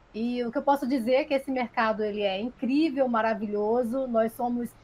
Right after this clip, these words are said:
extremame-, extremamente sortudos e gratos a Deus, primeiramente, e ao universo por ter nos proporcionado essa oportunidade de hoje estarmos nesse mercado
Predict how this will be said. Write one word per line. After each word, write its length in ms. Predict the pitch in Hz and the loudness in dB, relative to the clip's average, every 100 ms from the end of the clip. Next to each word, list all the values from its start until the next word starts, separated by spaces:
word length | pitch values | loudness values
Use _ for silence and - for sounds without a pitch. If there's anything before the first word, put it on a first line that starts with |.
| - 226 | -12 -8
extremame-, 960 | 226 - 285 302 277 262 254 254 247 | -8 -2 0 2 0 2 4 4 2
extremamente 560 | 254 233 285 294 269 269 | -4 -4 -2 2 0 0
sortudos 600 | - 302 302 285 285 247 | 0 0 0 -4 -2 0
e 80 | 285 | 0
gratos 680 | 233 233 226 254 - 302 294 - - - | 0 4 6 4 2 -6 -8 -18 -14 -4
a 100 | 226 | -2
Deus, 460 | 202 220 262 302 | 2 4 4 2
primeiramente, 720 | - 254 240 220 208 240 277 - - - - | -4 -2 0 -2 -4 -4 -6 -10 -20 -18 0
e 100 | 302 | 4
ao 280 | 311 311 - | 4 2 -2
universo 800 | 349 349 233 233 240 262 - 294 - - | -4 -2 0 2 4 2 -6 -16 -18 -4
por 200 | 240 233 | -4 -2
ter 140 | 247 | -4
nos 120 | 240 - | -4 -4
proporcionado 920 | 254 - 220 - 269 233 220 220 240 - - | -6 -6 -8 -4 0 4 4 2 -4 -12 -8
essa 240 | - 220 240 | -4 2 2
oportunidade 680 | 240 233 269 269 214 220 220 | 2 -4 -2 0 2 2 0
de 120 | 220 | -2
hoje 220 | 208 214 | -2 -2
estarmos 500 | 220 - 196 196 202 | -6 2 2 2 -4
nesse 300 | 202 202 - | -6 -8 -6
mercado 520 | 226 226 - 202 208 | -6 -6 -2 -2 -2